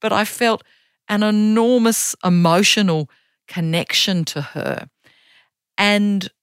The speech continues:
I think for all of us, it's important that we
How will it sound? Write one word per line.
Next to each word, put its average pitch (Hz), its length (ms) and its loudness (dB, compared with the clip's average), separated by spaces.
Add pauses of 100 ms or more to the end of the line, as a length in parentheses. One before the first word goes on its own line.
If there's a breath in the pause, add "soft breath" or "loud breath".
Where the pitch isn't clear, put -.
(160)
I 196 120 -4
think 381 300 -8
for - 320 -6
all 220 280 2
of 277 100 0
us, 247 160 -2
it's - 220 -8
important 190 720 -6
that - 220 -2 (680)
we 180 200 -4